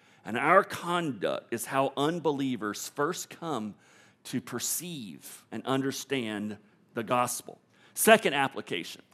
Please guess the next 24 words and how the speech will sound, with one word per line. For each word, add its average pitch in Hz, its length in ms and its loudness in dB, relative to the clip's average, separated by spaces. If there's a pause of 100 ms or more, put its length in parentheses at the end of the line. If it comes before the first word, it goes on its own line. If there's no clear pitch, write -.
(240)
when 180 200 10
our 180 240 10
fullness 175 800 6
is 139 180 -2
Jesus, 131 800 -2 (360)
common 226 600 4
moments 147 680 4 (160)
have 147 560 4
eternal 143 720 2
potential. 127 600 -6 (460)
He 180 100 4
says, 190 280 6
"Walk 208 400 10
in 247 180 2
wisdom 165 560 2
toward 156 480 6
outsiders, 120 1000 4 (340)
making 240 560 8
the 240 100 8
best 185 400 4
use 135 580 0 (420)
of 127 300 6
the 139 80 4
time." 123 560 -2